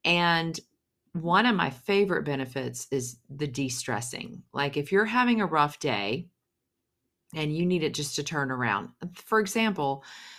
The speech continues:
the other day, Scott and I had all these appointments for work, and he called me right before one of the appointments, and he said, "Oh my gosh, my battery on my car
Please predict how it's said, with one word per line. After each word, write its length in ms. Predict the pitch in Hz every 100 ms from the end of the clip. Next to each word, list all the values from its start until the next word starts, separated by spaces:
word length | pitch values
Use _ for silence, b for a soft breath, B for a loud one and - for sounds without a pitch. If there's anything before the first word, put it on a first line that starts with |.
| B
the 100 | -
other 180 | 180 190
day, 680 | 180 160 151 147 139 139 - _ _ _
Scott 340 | - - 160 151
and 100 | 160
I 80 | 156
had 140 | 151
all 180 | - 165
these 180 | 185 185
appointments 540 | - 165 - 147 143
for 180 | - 160
work, 540 | 151 139 139 139 - _ b b b b -
and 640 | 156 143 135 135 139 - - _ _
he 200 | - 170
called 440 | 151 190 170 170
me 340 | 160 151 147 147
right 300 | - 147 135
before 520 | 160 - 160 151 143
one 200 | 139 147
of 80 | 147
the 100 | 143
appointments, 560 | 143 151 120 135 123
and 80 | 151
he 60 | 151
said, 280 | 147 147 139
"Oh 80 | 151
my 100 | 147
gosh, 320 | 147 139 -
my 280 | 139 131 127
battery 380 | - 156 147 143
on 80 | 139
my 120 | 127
car 600 | 123 151 135 123 123 123